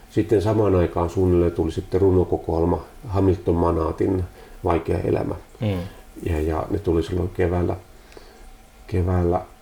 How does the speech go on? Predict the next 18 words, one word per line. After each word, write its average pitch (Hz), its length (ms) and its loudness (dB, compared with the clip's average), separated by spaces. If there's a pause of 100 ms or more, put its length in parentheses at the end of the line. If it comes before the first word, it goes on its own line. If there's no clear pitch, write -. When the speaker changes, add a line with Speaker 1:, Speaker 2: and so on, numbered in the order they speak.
(100)
Speaker 1:
yhdeksäntoista. 90 1000 -2 (300)
Nythän 98 220 2
siitä 98 220 0
Manaatista 95 760 2
on, 82 320 0
on 85 420 2 (500)
pari 101 260 2
viikon 85 300 2
päästä 85 440 -4 (220)
on 95 200 2
ensi-ilta 90 460 2
tuolla 82 240 -2
Tehdasteatterin. 95 1000 -2 (220)
Speaker 2:
Ai 196 180 0
jaa. 117 260 -2 (140)
Speaker 1:
Et - 140 -6
se 92 100 0
on, 85 120 0